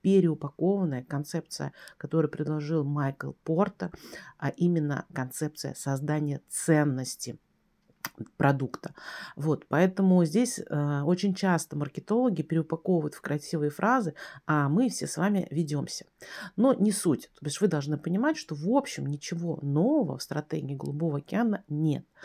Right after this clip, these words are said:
Но тем не менее, да, стратегия Голубого океана равна, а, концепции создания ценности. В чём же её суть? Почему она работает? На самом деле всё очень просто. Нужно определить, а, что важно и ценно для ваших клиентов.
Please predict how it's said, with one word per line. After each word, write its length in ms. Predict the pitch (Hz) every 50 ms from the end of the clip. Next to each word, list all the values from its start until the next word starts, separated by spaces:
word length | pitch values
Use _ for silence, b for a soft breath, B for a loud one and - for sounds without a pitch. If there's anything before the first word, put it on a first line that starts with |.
| B B B B B B B
Но 100 | - 196 202
тем 240 | - - 277 254 247
не 100 | 254 247
менее, 440 | 220 202 170 135 123 123 117 - -
да, 280 | - 160 180 - - 247
стратегия 540 | 247 - - 156 151 - 165 147 135 - 139
Голубого 420 | - - 147 143 147 151 139 139
океана 440 | 139 - - 160 147 143 139 131 131
равна, 460 | 143 147 151 160 151 131 120 127 - - _
а, 500 | - - 135 131 131 127 127 123 120 - - - -
концепции 500 | - 135 147 143 - 151 143 - - -
создания 540 | - - 143 139 143 151 147 139 135 143 -
ценности. 580 | - - 320 339 359 320 285 - - - 185 B B B B B B B
В 60 | -
чём 200 | - 262 294 269
же 140 | 220 202 202
её 180 | 190 185 208 208
суть? 340 | - - - 180 147 - -
Почему 400 | - - - - 170 208 226 -
она 400 | - 147 151 156 160 170 170 - -
работает? 640 | - 147 156 151 151 147 143 - - - - - B B B B B B
На 60 | 185
самом 220 | 185 - 330 262 202
деле 140 | 226 202
всё 140 | 185 - 196
очень 220 | 190 - - 175 175
просто. 460 | - 175 170 160 147 - - - - B B B B B B B
Нужно 320 | - 185 220 220 196 185 -
определить, 760 | - - - 190 196 165 160 165 190 196 233 262 285 285 - - _ _ -
а, 380 | 156 151 156 156 156 151 147
что 460 | 147 - - - - 240 247 254 - -
важно 720 | 156 147 147 156 202 233 277 302 269 208 170 156 139 - -
и 100 | - 165
ценно 640 | 156 - - - - 208 220 254 254 233 190 165 - -
для 380 | 143 156 156 165 170 160 151
ваших 460 | 151 156 180 208 202 - - 165 - -
клиентов. 580 | - 165 160 147 143 151 143 - - - -